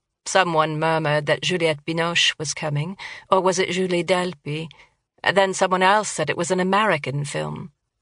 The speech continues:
They would all be Americans. Watching the film being made,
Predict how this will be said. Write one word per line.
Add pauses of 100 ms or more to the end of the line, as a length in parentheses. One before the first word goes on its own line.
They
would
all
be
Americans. (1200)
Watching
the
film
being
made,